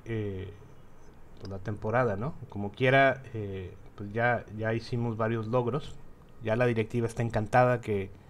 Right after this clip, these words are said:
con lo que hicimos, pero difícilmente voy a continuar con este equipo, pues si no ganamos el título, ¿no? Porque pues, o sea, sí, todo muy bien, pero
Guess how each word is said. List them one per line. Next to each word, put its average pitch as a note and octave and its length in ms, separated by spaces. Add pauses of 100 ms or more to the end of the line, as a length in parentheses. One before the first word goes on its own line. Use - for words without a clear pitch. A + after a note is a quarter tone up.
(440)
con G#2 160
lo G#2 80
que - 120
hicimos, C3+ 300
pero G2+ 340 (720)
difícilmente C#3+ 840
voy B2 200
a B2+ 80
continuar A#2 420
con A#2+ 140
este A#2+ 180
equipo, A#2 400 (800)
pues F#2+ 140
si - 120
no A2 140
ganamos A#2 320
el G#2 120
título, F#2+ 480
¿no? B2 260
Porque G2 240
pues, - 320 (2750)
o - 40
sea, G2+ 100
sí, B2+ 160
todo C3+ 300
muy C#3 200
bien, C3+ 360
pero F2+ 280